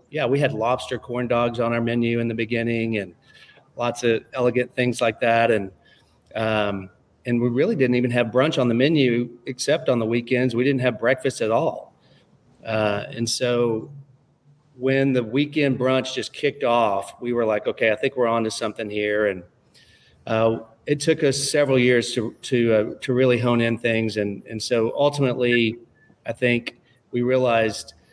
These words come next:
probably three or four years ago, breakfast and brunch is what we do best. And mostly it was from listening, listening to our customers. And so, uh, we thought, "Well, if,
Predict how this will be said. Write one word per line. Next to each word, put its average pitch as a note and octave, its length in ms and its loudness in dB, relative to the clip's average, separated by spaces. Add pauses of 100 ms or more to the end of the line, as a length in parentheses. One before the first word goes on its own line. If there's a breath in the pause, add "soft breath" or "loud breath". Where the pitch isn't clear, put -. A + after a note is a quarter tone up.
(240 soft breath)
probably E3 280 0 (200)
three D3 200 0
or - 20 -4
four C#3 180 0
years B2+ 280 0
ago, A2 440 0
breakfast B2+ 600 -2
and A2 140 -6
brunch A2+ 420 -2
is G#2 240 -8 (160)
what A#2+ 180 -6
we A#2+ 80 -4
do A2+ 160 -2
best. B2 500 2
And G2+ 220 -8 (200)
mostly C#3+ 340 2
it B2+ 80 2
was A#2 140 -2
from A2+ 200 -2
listening, A2+ 600 -2
listening B2 380 2
to A#2+ 100 0
our A2 80 4
customers. G#2+ 600 -2
And G2 140 -12
so, G#2 340 0 (720 soft breath)
uh, G#2+ 420 2 (180)
we B2+ 140 -2
thought, A#2 360 -2
"Well, B2+ 220 0
if, C3+ 180 -4